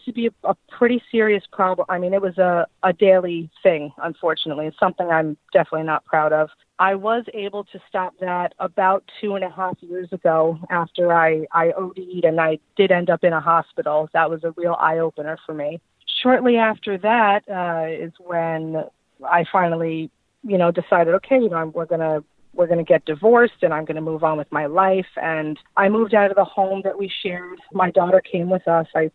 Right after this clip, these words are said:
stayed with family for about a, about a maybe was that, like, two years?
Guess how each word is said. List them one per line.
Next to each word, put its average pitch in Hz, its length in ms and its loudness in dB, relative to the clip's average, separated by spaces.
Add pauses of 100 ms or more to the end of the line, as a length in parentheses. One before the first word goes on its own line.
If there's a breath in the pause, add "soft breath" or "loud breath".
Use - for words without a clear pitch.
(160)
stayed 175 240 2
with 180 180 0
family 175 460 0
for 165 160 0
about 160 280 4
a, 156 160 -8
about 339 180 4
a 226 160 0
maybe 240 480 -2 (360)
was 185 100 -8
that, 170 120 2
like, 170 140 -4 (200)
two 220 160 -4
years? 202 480 0